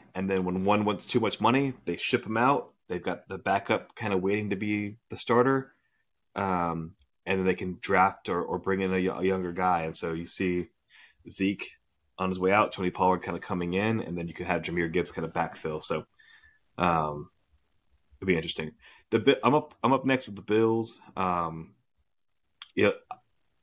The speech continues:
I don't, the Bills' needs, according to Pro Football Focus, are a defensive interior, linebacker, and cornerback. Um, the, to me, the board as it stands, no one jumps off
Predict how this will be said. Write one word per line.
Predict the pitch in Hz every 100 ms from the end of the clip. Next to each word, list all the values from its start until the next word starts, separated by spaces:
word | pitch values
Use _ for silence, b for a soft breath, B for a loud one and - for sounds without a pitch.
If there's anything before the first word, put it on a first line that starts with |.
| _ _ _ _ _
I | - 117
don't, | 123 117 - -
the | 101
Bills' | 107 120 120
needs, | 107 104
according | 101 101 98 95
to | 92 92
Pro | 90 104
Football | 98 101 98
Focus, | 95 95 92
are | 90 85 82
a | 78 - _ _ _
defensive | - 98 104 92
interior, | 92 - 95 92
linebacker, | 87 90 87 85 -
and | 80 80
cornerback. | 98 95 95 95 95 - b b b b -
Um, | 92 87 82 80 78 - _ _ _ _ - -
the, | 107 117 - _ _ _
to | -
me, | 104 110 120 120 - - -
the | 92
board | 92 101 101
as | 95
it | -
stands, | - 95 98 92
no | 95
one | 98 90
jumps | - 87 90 -
off | 82 87 - -